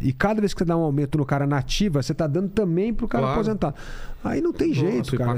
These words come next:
Speaker 1: Estoura
Speaker 2: absurdo.
Speaker 1: Então, quer dizer, a gente tem que enxugar esse Estado brasileiro, porque senão o Estado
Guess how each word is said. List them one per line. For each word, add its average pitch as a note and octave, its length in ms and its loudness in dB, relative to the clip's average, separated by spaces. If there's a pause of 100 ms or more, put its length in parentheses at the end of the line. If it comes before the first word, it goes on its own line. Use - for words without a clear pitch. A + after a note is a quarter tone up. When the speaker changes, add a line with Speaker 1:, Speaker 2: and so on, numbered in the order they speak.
(140)
Speaker 1:
Estoura B2+ 180 2
Speaker 2:
absurdo. G#2+ 520 -4
Speaker 1:
Então, F#3+ 220 0
quer - 100 0
dizer, B2+ 300 0
a B2+ 80 2
gente D#3+ 280 -4 (120)
tem D3+ 180 2
que - 160 -4
enxugar G3 320 0
esse - 120 -4
Estado G3 220 0
brasileiro, G3 380 0
porque - 140 -2
senão A3 220 0
o - 20 2
Estado F3+ 520 0